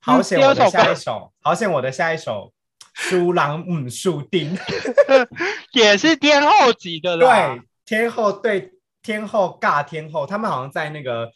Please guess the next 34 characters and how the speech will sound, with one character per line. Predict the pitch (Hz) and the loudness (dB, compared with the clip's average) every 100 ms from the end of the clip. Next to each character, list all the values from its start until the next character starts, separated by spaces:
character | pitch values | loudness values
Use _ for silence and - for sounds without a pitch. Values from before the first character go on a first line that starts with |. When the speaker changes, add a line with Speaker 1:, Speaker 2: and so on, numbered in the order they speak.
| _ _ | _ _
Speaker 1:
之 | 185 | -8
前 | 180 135 | -6 -6
有 | 113 | -6
一 | |
个 | 113 120 | -6 -8
爱， | - 165 139 117 147 | -2 -2 -2 -8 -12
那 | 175 | -10
叫 | 170 | -10
什 | 143 | -10
么， | |
爱 | 104 151 | -6 -6
最 | 151 151 | -6 -6
大 | 147 131 | -4 -4
演 | 110 98 | -6 -12
唱 | 120 113 | -12 -12
会 | 110 123 | -8 -4
吗？ | |
Speaker 2:
哦， | 196 208 196 202 202 196 | -2 -2 -2 -2 -4 -6
同 | 185 165 | -10 -10
志 | 208 | -12
的 | 185 | -10
那 | 156 | -12
个 | 160 127 | -14 -16
演 | 120 | -10
唱 | |
会。 | 170 | -6
Speaker 1:
他 | |
们 | 175 | -4
有 | 151 117 | -2 -4
同 | - 127 113 123 | -4 -6 -6 -10
台 | 123 107 104 - | -8 -8 -8 -10
过， | 123 98 95 | -12 -10 -6
但 | 165 143 185 | -4 -4 -6
Speaker 2:
嗯。 | 185 156 | -8 -8